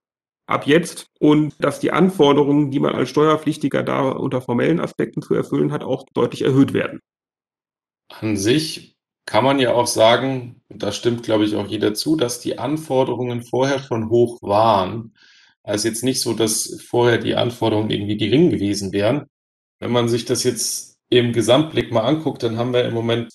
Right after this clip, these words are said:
Speaker 2: drei relevante B M F Schreiben an der Stelle. Das vom dreiundzwanzigsten Februar neunzehnhundertdreiundachtzig, dann immer noch das vom zwölften April zweitausendfünf und jetzt eben die neuen Verwaltungsgrundsätze zwanzig zwanzig.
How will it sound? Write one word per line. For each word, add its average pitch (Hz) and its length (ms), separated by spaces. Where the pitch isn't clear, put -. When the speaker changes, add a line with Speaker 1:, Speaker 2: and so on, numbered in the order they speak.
Speaker 2:
drei 117 400
relevante 117 540
B 113 160
M 113 100
F 131 160
Schreiben 101 420
an 95 140
der 101 100
Stelle. 113 320
Das 123 240
vom 110 160
dreiundzwanzigsten 117 760
Februar 117 480
neunzehnhundertdreiundachtzig, 120 1120
dann 131 320
immer 143 220
noch 131 180
das 131 280
vom 120 360
zwölften 131 400
April 127 340
zweitausendfünf 117 960
und 123 200
jetzt 127 260
eben 120 320
die 110 340
neuen 160 520
Verwaltungsgrundsätze 123 1040
zwanzig 107 480
zwanzig. - 640